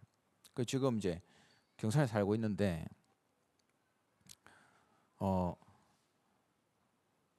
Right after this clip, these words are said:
혼자 지내다가 밤에 되면 술을 마셔요, 이 친구. 근데 키가 한 백팔십오거든요.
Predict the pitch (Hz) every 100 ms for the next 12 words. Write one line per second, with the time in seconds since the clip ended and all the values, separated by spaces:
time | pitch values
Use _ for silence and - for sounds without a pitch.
0 | _ _ _ _ _ - _ _ _ _
1 | _ _ _ _ _ _ - 285 330 269
2 | 175 139 135 135 120 190 - - _ _
3 | _ - 202 240 139 139 123 104 98 90
4 | - _ _ - - 370 311 85 - 65
5 | - - - - _ _ _ _ _ -
6 | 175 131 - - - 247 233 185 139 180
7 | 185 175 180 120 104 113 101 78